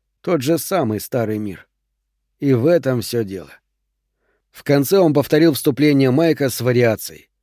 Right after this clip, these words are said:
и добавил то, что подходило, по его мнению, к песне. Он не считал, что его вклад очень хорош,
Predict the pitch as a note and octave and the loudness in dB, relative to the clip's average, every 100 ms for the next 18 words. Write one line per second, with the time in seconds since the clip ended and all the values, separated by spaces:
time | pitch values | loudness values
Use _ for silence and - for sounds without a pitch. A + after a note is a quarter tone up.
0 | _ _ _ F#2 G#2 D#3 F#3+ E3 C3 F#3 | _ _ _ -6 -2 2 4 4 2 -2
1 | D3 - B2 C3 - A#2 E3+ D3 A2+ A#2+ | -4 -4 -2 -4 -2 0 2 0 0 0
2 | A2+ A#2+ B2+ C#3 C3+ C3 _ B2 G2 - | 0 0 0 2 0 -2 _ -4 -4 -6
3 | F2 - _ _ _ _ _ _ - E3 | -14 -16 _ _ _ _ _ _ -4 0
4 | C#3 C3+ - A#2+ F3 C#3 - A2+ G2+ G2 | 2 2 -2 -2 0 0 -2 -4 -4 -6
5 | - C#3 A#2 G#2+ B2 B2+ C3 E3+ - | 0 0 0 -2 -2 0 0 0 -2